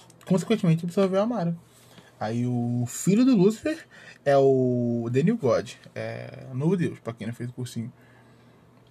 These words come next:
E, e é isso. É, o Jack é o novo deus. E, tipo, nossa, eu espero que a pessoa que, que, que esteja escutando esse podcast já tenha visto o nosso Supernatural, porque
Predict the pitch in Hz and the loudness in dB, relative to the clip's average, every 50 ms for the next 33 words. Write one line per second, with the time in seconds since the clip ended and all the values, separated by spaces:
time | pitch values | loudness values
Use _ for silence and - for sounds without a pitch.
0 | _ _ _ _ _ _ - 135 135 139 139 143 147 143 143 143 147 156 156 156 | _ _ _ _ _ _ -10 -8 -6 -6 -6 -6 -8 -8 -8 -8 -8 -8 -8 -8
1 | 156 - - - 135 160 175 196 190 180 175 165 - - _ _ _ _ _ - | -8 -10 -12 -6 -2 -2 0 0 0 -2 -4 -8 -12 -18 _ _ _ _ _ -12
2 | 120 120 120 123 120 120 120 120 123 - _ _ _ _ _ _ _ _ _ _ | -10 -8 -6 -6 -8 -8 -10 -12 -16 -20 _ _ _ _ _ _ _ _ _ _
3 | _ _ _ _ _ _ _ _ _ _ _ _ _ _ _ _ _ _ _ _ | _ _ _ _ _ _ _ _ _ _ _ _ _ _ _ _ _ _ _ _
4 | _ _ _ _ _ _ _ _ _ _ _ _ _ _ _ _ 139 131 131 131 | _ _ _ _ _ _ _ _ _ _ _ _ _ _ _ _ -6 -2 0 0
5 | 123 131 156 165 - - - - - - _ _ _ _ - _ _ _ _ _ | 0 0 -2 -4 -8 -14 -20 -20 -20 -20 _ _ _ _ -20 _ _ _ _ _
6 | - 107 120 123 127 143 165 202 214 233 196 170 170 170 - - 131 123 - - | -2 -2 0 0 -2 -4 -4 -4 -4 -4 -4 -4 -6 -8 -10 -12 -14 -14 -14 -18
7 | _ _ - 117 120 - - - - - 127 127 123 120 - 120 120 120 - 123 | _ _ -14 -12 -12 -12 -16 -16 -12 -8 -6 -6 -6 -6 -6 -6 -6 -6 -6 -6
8 | 120 131 - - 139 127 127 - - - 123 123 120 - 127 117 - - - - | -6 -6 -6 -8 -8 -8 -8 -10 -6 -6 -6 -6 -6 -8 -10 -10 -10 -14 -20 -20
9 | _ _ - - 117 98 - - 123 - - 120 117 120 123 113 - - 117 - | _ _ -12 -10 -10 -10 -10 -12 -12 -8 -6 -4 -4 -2 -4 -4 -6 -8 -8 -8
10 | 117 117 - - 117 113 - - 117 117 117 110 127 127 135 131 123 120 113 - | -8 -8 -6 -8 -10 -8 -6 -6 -4 -4 -4 -4 -4 -4 -4 -2 -2 -4 -4 -4
11 | - 107 110 110 - - - 113 120 127 127 123 127 - 117 - - 120 - - | -4 -4 -6 -6 -8 -8 -6 -4 -4 -4 -6 -6 -8 -10 -12 -12 -14 -14 -10 -8
12 | 120 117 120 | -8 -8 -8